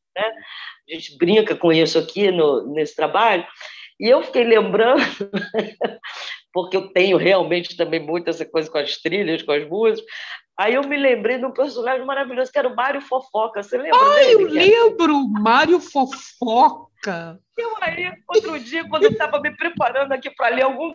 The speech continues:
Speaker 1: trecho de música, eu falei, "Gente, eu tô que nem o Mário Fofoca", assim, qualquer coisa. <laughs> Que lembra que ele falava as coisas, eh, cantando? Ele, ele falava,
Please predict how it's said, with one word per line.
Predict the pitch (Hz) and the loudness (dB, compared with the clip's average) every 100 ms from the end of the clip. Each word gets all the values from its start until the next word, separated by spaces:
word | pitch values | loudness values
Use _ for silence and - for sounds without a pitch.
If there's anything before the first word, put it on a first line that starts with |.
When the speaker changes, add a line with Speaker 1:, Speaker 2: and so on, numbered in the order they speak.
| _ | _
Speaker 1:
trecho | 285 285 339 269 | -2 -2 -2 -6
de | 233 | -12
música, | 226 294 - | -8 -8 -8
eu | 311 | -6
falei, | 277 294 | -4 -4
"Gente, | 285 | -4
eu | 285 | -4
tô | 311 - | -6 -4
que | 233 | -4
nem | 262 311 | -2 -2
o | 311 | 0
Mário | 320 311 | -2 -2
Fofoca", | - 339 339 247 247 247 381 | -2 -2 0 0 0 -2 -8
assim, | 440 | 0
qualquer | 233 233 302 - - | 0 0 -4 -6 -8
coisa. | 349 - - - - - - - | -16 -16 -20 -20 -14 -14 -10 0
<laughs> | 427 - 466 523 - 466 | 0 0 -4 -4 -4 -4
Que | |
lembra | 285 415 285 | -4 -10 -10
que | 320 | -12
ele | 302 - | -16 -8
falava | 269 262 269 254 262 | -2 0 0 0 -2
as | 262 | -4
coisas, | 277 285 247 - - - _ | -4 -4 -6 -16 -20 -20 _
eh, | - - | -14 -14
cantando? | - 311 247 - 311 302 233 | -2 0 0 2 4 4 2
Ele, | 185 247 | 0 -2
ele | 233 247 233 240 | -2 -2 -2 -2
falava, | 254 240 214 202 240 285 330 | -2 0 2 2 2 0 -4